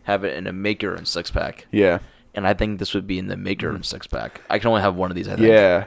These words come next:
Speaker 2: you would wanna, like, try it, but you wouldn't wanna commit to it.
Speaker 1: Right.
Speaker 2: Yeah, it kinda reminds me of those beers, like, um, one Christmas I got one of those, like, beer of the month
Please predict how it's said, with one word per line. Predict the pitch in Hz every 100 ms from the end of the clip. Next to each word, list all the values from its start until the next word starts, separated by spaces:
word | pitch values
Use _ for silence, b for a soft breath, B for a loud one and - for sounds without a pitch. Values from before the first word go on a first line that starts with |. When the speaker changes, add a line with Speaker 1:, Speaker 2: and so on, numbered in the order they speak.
| -
Speaker 2:
you | 120
would | 120
wanna, | 110 113
like, | 107 101
try | - 104 101 95
it, | -
but |
you | 90 90
wouldn't | 92 92
wanna | 90
commit | - 90 90 -
to | 90 87
it. | -
Speaker 1:
Right. | - 98 - _ _
Speaker 2:
Yeah, | 110
it | 107
kinda | 160 190
reminds | 139 127 117
me | 113
of | 104
those | 101 92
beers, | 113 98 98 95
like, | 95 87 - _ -
um, | 98 95 90 95 -
one | 123 110
Christmas | - 101 - 98
I | 87
got | 87 82
one | 90
of | 87
those, | 87 85 -
like, | 65 - _ _ _ _
beer | 101 92
of | 87
the |
month | 92 90 98 -